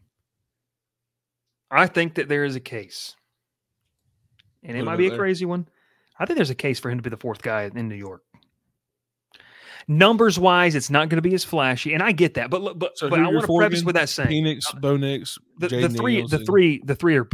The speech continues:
Speaker 1: Jayden Daniels, Michael Penix, and, and Bo Nix, and that's the three who have a reali-, realistic shot of winning it.
Speaker 2: Yeah, okay. I just think we're on the right, we're on the right, same track with four.
Speaker 1: Your fourth spot this year is just going to be, "Hey, you had a good year, kid."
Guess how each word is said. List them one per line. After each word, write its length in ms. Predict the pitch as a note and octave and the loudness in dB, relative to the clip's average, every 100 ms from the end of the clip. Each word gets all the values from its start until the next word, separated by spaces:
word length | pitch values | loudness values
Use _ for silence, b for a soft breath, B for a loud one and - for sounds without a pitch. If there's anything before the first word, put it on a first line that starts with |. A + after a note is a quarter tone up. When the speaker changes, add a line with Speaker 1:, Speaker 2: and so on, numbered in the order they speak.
| - A#2 | -10 -2
Speaker 1:
Jayden 240 | C#3 C#3+ | 0 2
Daniels, 280 | B2+ A#2+ G#2+ | 0 -4 -4
Michael 260 | B2 A#2 - | -6 -6 -8
Penix, 300 | A#2 G#2 A#2 | -8 -8 -12
and, 120 | A2 - | -12 -8
and 180 | A#2+ | -8
Bo 120 | G#2+ G2+ | -8 -10
Nix, 260 | F2+ - | -14 -8
and 140 | D#3+ D3+ | -2 2
that's 180 | G3+ - | 2 -2
the 120 | E3 | -4
three 180 | E3 C#3+ | -4 -2
who 140 | C#3+ | -2
have 120 | C3 | -4
a 40 | B2 | -2
reali-, 320 | A#2+ B2 B2 | -2 -2 -4
realistic 380 | C3 A#2+ - A#2 | -2 -2 -4 -8
shot 180 | B2+ A2 | -8 -6
of 60 | |
winning 260 | G#2+ G2 A2 | -10 -12 -18
it. 60 | _ _ _ _ _ _ _ | _ _ _ _ _ _ _
Speaker 2:
Yeah, 140 | B3+ - _ - | -18 -18 _ -16
okay. 220 | D3+ D3+ - | -14 -14 -12
I 80 | |
just 180 | D#3+ D3 | -10 -6
think 240 | D3 C#3 B2 | -6 -6 -6
we're 220 | A#2+ G#2 | -4 -4
on 80 | G#2 | -6
the 40 | |
right, 180 | G2+ - | -8 -8
we're 200 | A#2 A#2 | -6 -4
on 80 | G#2 | -4
the 80 | G#2 | -8
right, 260 | F#2+ - - | -14 -16 -16
same 260 | - G#2 G2+ | -12 -12 -12
track 240 | - - | -16 -16
with 80 | G#2 | -16
four. 120 | A2 | 0
Speaker 1:
Your 100 | F3 | 2
fourth 360 | - B3 B3+ F#3 | 2 2 2 0
spot 400 | - F3 E3+ D#3+ | 0 0 0 0
this 240 | E3+ - | -2 -2
year 160 | F3 E3+ | -4 -4
is 200 | D#3 C3 | -2 -4
just 200 | C3+ - | -4 -4
going 240 | C#3+ C3+ | -4 -4
to 60 | B2 | -2
be, 140 | B2 | -4
"Hey, 140 | A#2 C#3 | -2 -4
you 140 | A#2+ | -4
had 160 | A#2+ A#2+ | -4 -4
a 20 | |
good 180 | A#2+ A2+ | -6 -8
year, 200 | A2+ G#2 | -10 -10
kid." 340 | - A2+ A#2 | -14 -18 -20